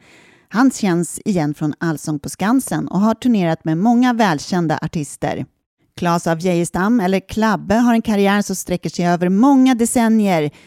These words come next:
som bland annat medlem i Ola and the Janglers, jurymedlem i Idol på T V fyra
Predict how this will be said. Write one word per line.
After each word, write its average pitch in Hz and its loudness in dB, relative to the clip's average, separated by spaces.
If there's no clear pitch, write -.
som 160 -4
bland 165 -2
annat 147 -4
medlem 160 -2
i 156 -2
Ola 208 2
and 202 0
the 196 -4
Janglers, 202 0
jurymedlem 170 0
i 170 -4
Idol 180 -2
på 208 -6
T 233 -2
V 208 0
fyra 202 2